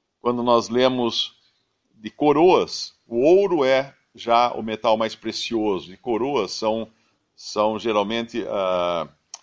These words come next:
recompensas, recompensas ou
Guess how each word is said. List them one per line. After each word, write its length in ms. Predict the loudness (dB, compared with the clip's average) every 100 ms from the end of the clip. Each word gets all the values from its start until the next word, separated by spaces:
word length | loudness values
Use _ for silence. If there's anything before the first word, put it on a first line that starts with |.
| _
recompensas, 1160 | -8 -4 -4 -2 -4 -4 -4 -10 -12 -14 -16 _ _ _ _ _ _ _ _ -20
recompensas 920 | -12 -8 -6 -2 -2 -2 -4 -4 0
ou 340 | 4 4 2